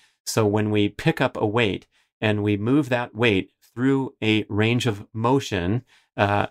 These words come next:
a-, asking our joints and our muscles to perform work, we are building, uh, stronger, more resilient joints and connective tissue and, uh, stronger muscle.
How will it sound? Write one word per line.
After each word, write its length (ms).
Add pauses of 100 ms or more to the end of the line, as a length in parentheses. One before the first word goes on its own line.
a-, 380
asking 400
our 160
joints 400
and 100
our 100
muscles 440
to 100
perform 480
work, 380 (340)
we 400
are 200
building, 560 (280)
uh, 140
stronger, 640
more 240
resilient 640
joints 380
and 120
connective 480
tissue 500 (300)
and, 400
uh, 200
stronger 560
muscle. 480